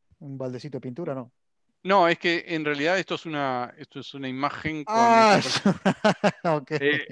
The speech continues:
Speaker 2: el Tacha mandó un J P G y, y
Speaker 1: Mandó
Speaker 2: ta.
Speaker 1: una,
Speaker 2: Eh,
Speaker 1: <laughs> un
Speaker 2: yo no,
Speaker 1: screenshot de
Speaker 2: claro. Y me mandó todo, y yo también trataba de tocar acá, pero claro, no, es una, es un J P G, una imagen.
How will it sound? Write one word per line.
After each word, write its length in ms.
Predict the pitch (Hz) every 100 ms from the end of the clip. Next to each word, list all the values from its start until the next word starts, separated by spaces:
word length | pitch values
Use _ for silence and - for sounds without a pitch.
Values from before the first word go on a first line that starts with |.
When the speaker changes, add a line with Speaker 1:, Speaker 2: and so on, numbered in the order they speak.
| 151
Speaker 2:
el 160 | 151
Tacha 320 | 170 175 190 202
mandó 280 | 165 160
un 100 | 175
J 320 | 160 175 156 147
P 140 | 151
G 500 | 123 131 175 202 214
y, 540 | 185 139 127 123 107 113
y 40 | -
Speaker 1:
Mandó 200 | 160 196
Speaker 2:
ta. 0 |
Speaker 1:
una, 180 | 196 190
Speaker 2:
Eh, 260 | - 196 -
Speaker 1:
<laughs> 20 |
un 160 | 196 165 - 185
Speaker 2:
yo 80 | 185
no, 80 | 175
Speaker 1:
screenshot 320 | 156 165 160
de 180 | 151 156 180
Speaker 2:
claro. 500 | 147 147 165 143 110 - _ _ _ _ - _ -
Y 60 |
me 140 | 123 131
mandó 360 | 135 135 165 190
todo, 300 | 202 180 147
y 40 |
yo 160 | - 185
también 400 | 156 180 190 147
trataba 380 | 139 139 151 139
de 80 | 131
tocar 260 | 135 135
acá, 220 | 127 127
pero 160 | 120 117
claro, 280 | 139 151 123
no, 180 | 143 139
es 180 | 123 135
una, 280 | 123 127
es 220 | - 147 131
un 60 |
J 220 | 127 120 110
P 40 |
G, 60 | 117 _ _
una 80 | 120
imagen. 340 | 123 139 -